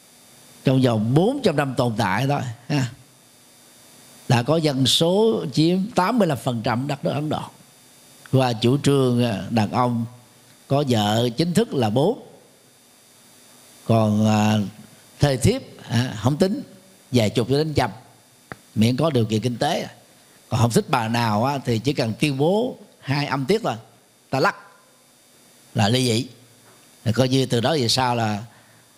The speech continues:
à, người phụ nữ đó không còn tư cách là vợ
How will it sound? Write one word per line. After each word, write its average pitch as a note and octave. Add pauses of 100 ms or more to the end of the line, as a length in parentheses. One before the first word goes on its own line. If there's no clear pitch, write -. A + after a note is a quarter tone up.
(180)
à, G#2 (100)
người B2+
phụ A#2+
nữ A#2
đó D#3 (160)
không C#3+
còn A2+
tư C#3+
cách E3+ (380)
là A#2
vợ A2